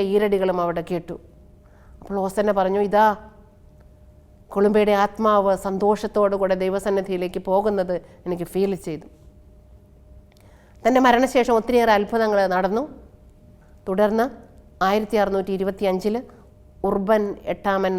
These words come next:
മാർപ്പാപ്പ കൊളുമ്പയെ വാഴ്ത്തപ്പെട്ടവളായിട്ട് പ്രഖ്യാപിച്ചു. ദിവ്യകാരുണ്യത്തോട് അതീവമായ ഭക്തി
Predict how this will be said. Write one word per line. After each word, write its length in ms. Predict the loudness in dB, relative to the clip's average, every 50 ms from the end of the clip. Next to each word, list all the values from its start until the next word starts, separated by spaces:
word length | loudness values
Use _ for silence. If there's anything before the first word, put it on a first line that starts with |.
| -2
മാർപ്പാപ്പ 440 | 0 -2 -2 -2 -4 -6 -6 -4 -6 -10 -10 -10 -20 -20 _ _ _ -20 -20 -20 -20 -20 -20 -20 -20 -20 -20 -20 -20 -20 -20 -20 -20 -16 -6 0
കൊളുമ്പയെ 480 | 2 2 2 2 2 0 0 0 -2 -4 -6 -6 -6 -4
വാഴ്ത്തപ്പെട്ടവളായിട്ട് 880 | -4 -4 -4 -6 -10 -10 -8 -8 -6 -6 -4 -4 -4 -6 -6 -8 -8 -8 -8 -10
പ്രഖ്യാപിച്ചു. 640 | -12 -14 -12 -10 -6 -6 -6 -6 -6 -10 -14 -16 -20 -20 _ -20 _ -20 -20 -20 -20 -20 -20 -20 -14 -8 -4 0
ദിവ്യകാരുണ്യത്തോട് 800 | 2 4 4 4 2 0 0 0 -2 -2 0 -2 0 0 0 -2 -4 -4 -4 -4
അതീവമായ 760 | -2 -2 -2 -2 -2 -2 -2 -2 -2 -4 -2 -2 -4 -4 -6 -6 -10 -10 -4 -4
ഭക്തി 400 | -4 -4 -4 -8 -10 -8 -8